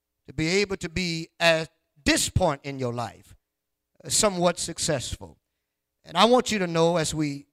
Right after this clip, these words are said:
talk, I want to talk on the subject title, and I shan't be long on this morning. So now that you've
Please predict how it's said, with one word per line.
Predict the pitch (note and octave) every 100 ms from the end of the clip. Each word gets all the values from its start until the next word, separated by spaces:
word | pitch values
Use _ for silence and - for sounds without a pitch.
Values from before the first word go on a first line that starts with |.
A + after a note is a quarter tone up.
| -
talk, | G3+ G3 F#3+
I | E3+
want | F3+ F3
to |
talk | - F3+ F3+
on | E3 D#3
the | C#3+
subject | F3+ D#3+ D#3+ -
title, | D#3 D3 C#3 C#3+ _ _ _ _ _ C#3+
and |
I | F3
shan't | D#3+ G3+ F3
be | C#3 C#3
long | C#3+ C3+ C3
on | B2
this | A#2 -
morning. | A#2+ A2 G#2 G#2+ A2 _ _ _ _ _ _ _ _ _
So | - C4+ C4
now | F#3+ C#3+ B2+ B2 B2+ C3+ _ _ _ _ _ _ _ _ _ -
that | D#3 -
you've | D#3 E3 C3+ -